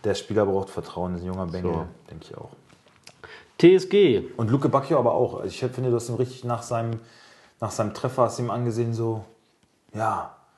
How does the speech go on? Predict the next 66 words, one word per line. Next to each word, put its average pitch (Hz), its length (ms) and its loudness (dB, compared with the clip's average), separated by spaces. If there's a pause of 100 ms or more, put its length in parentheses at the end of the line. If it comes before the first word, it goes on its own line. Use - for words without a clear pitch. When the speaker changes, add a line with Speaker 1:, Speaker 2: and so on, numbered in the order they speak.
(180)
Speaker 1:
das 95 200 -8
ist - 60 -8
jetzt 107 200 -8
die 107 100 4
Antwort. 104 340 -2
So, 101 120 0
also 104 200 0
es, 98 200 -8
er 104 180 -6
sah 120 140 4
so 127 80 -2
ein 135 80 0
bisschen 151 200 -4
aus 180 180 -2
wie 175 40 -2
so 165 80 0
eine 170 120 2
gescholtene 160 440 0
Seele, 123 300 2
fand 85 240 -8
ich. 82 60 -10
Fandst - 320 -6
du 135 40 6
Speaker 2:
Naja, 165 120 6
Speaker 1:
nicht? 180 80 4
Speaker 2:
er 139 40 4
war 156 100 6
ja, 165 100 4
er 139 120 2
hat 135 120 0
ja 147 40 6
im 131 80 4
ersten 131 180 -2
Speaker 1:
Er 127 40 0
ist 127 80 0
dann 160 80 0
auch 156 60 4
Speaker 2:
Spiel 151 100 4
Speaker 1:
so 139 100 -2
zur 113 140 0
Bank 156 340 0
und 135 80 2
Speaker 2:
er 131 80 2
Speaker 1:
zum 147 100 6
Speaker 2:
hat - 60 0
ja, 160 120 8
Speaker 1:
Trainer 127 160 2
hin 156 200 0
Speaker 2:
er 143 80 2
hat 135 80 2
ja 151 60 4
im 143 60 4
Speaker 1:
und 143 60 0
Speaker 2:
ersten 127 220 4
Speaker 1:
so. 120 60 0
Speaker 2:
Spiel 151 180 0
gegen, 139 320 2
gegen 123 240 2
Bayern 127 260 2
das 113 140 -2
Tor 156 120 -2
gemacht, 156 140 0
danach 123 380 0
dann 113 140 0
wirklich 120 280 -2
abgeflacht, 180 680 0